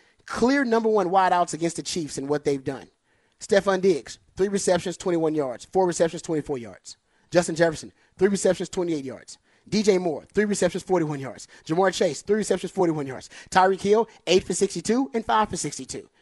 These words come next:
Davante Adams, five for seventy-three. Amon-Ra Saint Brown, six for seventy-one. Uh, Garrett Wilson, nine for sixty. Keenan Allen, he was four, four for fifty-five.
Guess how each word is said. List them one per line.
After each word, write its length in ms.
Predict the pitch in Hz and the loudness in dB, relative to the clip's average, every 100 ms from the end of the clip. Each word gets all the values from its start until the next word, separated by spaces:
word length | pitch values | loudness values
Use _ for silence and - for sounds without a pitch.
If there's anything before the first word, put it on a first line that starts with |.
| _ _ _ - | _ _ _ -10
Davante 640 | 143 175 175 180 170 170 | -2 -2 2 4 4 4
Adams, 340 | 180 208 226 - | 2 2 0 -2
five 260 | - 147 | 0 0
for 60 | 156 | 0
seventy-three. 540 | - 160 147 160 214 - _ _ _ - | -2 -2 -2 -4 -4 -8 _ _ _ -8
Amon-Ra 380 | 151 175 180 170 | 0 2 4 2
Saint 240 | 180 170 | 0 -2
Brown, 280 | 165 180 208 | -2 0 -2
six 200 | - 185 | -4 -8
for 60 | 170 | -2
seventy-one. 540 | 175 160 156 185 233 - _ _ _ _ | 0 0 0 0 -2 -6 _ _ _ _
Uh, 120 | 143 | -2
Garrett 320 | 135 160 196 | 0 2 2
Wilson, 360 | 180 196 202 127 | 4 2 0 -6
nine 180 | 147 180 | -4 -4
for 100 | 165 | -4
sixty. 460 | - 202 - 123 _ _ | -4 -4 -6 -14 _ _
Keenan 260 | - 202 185 | -2 0 2
Allen, 340 | 185 160 139 - _ _ | 2 0 -4 -10 _ _
he 140 | - | -4
was 420 | 185 180 165 160 151 | 2 4 4 4 0
four, 340 | - 180 180 - | -2 -2 -2 -2
four 140 | 185 | -2
for 100 | 185 | -2
fifty-five. 560 | 165 190 170 160 131 - | -4 -8 -4 -4 -4 -8